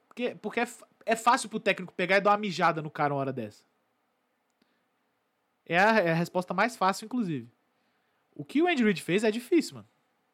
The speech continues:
Olhar, falar, sei lá o que ele falou, deve ter falado, "Meu irmão, fica calmo aí, vai sentar." E depois foi lá conversar com o cara,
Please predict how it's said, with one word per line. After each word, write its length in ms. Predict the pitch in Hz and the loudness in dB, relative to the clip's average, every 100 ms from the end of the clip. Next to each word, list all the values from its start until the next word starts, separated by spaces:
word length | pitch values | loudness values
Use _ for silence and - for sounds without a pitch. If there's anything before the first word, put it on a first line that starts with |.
| _ | _
Olhar, 640 | - 190 170 185 277 330 294 _ _ _ _ _ _ _ _ _ _ _ _ _ | -4 -2 0 2 2 0 -4 _ _ _ _ _ _ _ _ _ _ _ _ _
falar, 580 | - 160 165 165 127 135 _ | -14 -6 -4 -4 -6 -10 _
sei 160 | - | -12
lá 100 | 151 | -8
o 20 | 151 | -8
que 80 | |
ele 100 | 151 | -10
falou, 340 | - 139 185 214 | -10 -8 -6 -6
deve 200 | 160 160 | -8 -12
ter 80 | - | -10
falado, 240 | 160 156 | -8 -8
"Meu 80 | 165 | -10
irmão, 200 | 190 151 | -14 -14
fica 180 | - 180 | -16 -12
calmo 240 | 196 190 | -10 -8
aí, 180 | 185 190 | -8 -10
vai 100 | 175 | -12
sentar." 400 | 180 165 101 - _ _ _ _ _ _ _ | -14 -14 -16 -16 _ _ _ _ _ _ _
E 40 | 143 | -12
depois 320 | 156 170 175 | -8 -8 -4
foi 80 | 185 | -2
lá 100 | 175 | -2
conversar 380 | 180 175 - | -2 -6 -4
com 100 | 175 | -6
o 40 | 180 | -6
cara, 340 | 151 110 113 | -4 -4 -6